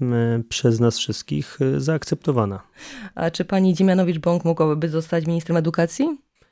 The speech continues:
Speaker 1: Nie wiem tego, czy jest kandydatką na, e, na to, e, stanowisko. Myślę, że też w Koalicji Obywatelskiej mamy kilka sensownych osób, e, jak chociażby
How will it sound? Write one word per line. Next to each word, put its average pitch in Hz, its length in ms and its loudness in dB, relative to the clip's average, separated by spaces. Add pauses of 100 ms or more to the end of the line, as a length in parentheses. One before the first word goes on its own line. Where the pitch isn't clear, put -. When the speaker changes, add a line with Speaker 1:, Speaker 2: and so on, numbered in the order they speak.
(400)
Speaker 1:
Nie 127 200 4
wiem 123 140 2
tego, 131 280 2
czy - 120 0
jest - 200 0
kandydatką 123 540 2
na, 123 120 4
e, 117 420 2
na 113 180 4
to, 113 420 4 (380)
e, 110 40 0
stanowisko. 117 800 0 (580)
Myślę, 131 220 0
że 127 140 4
też - 160 -4
w - 60 -12
Koalicji 127 320 4
Obywatelskiej 113 500 2
mamy 110 200 4
kilka 107 580 0
sensownych 110 580 0
osób, 135 440 -2
e, 113 160 4
jak 107 120 2
chociażby 110 600 2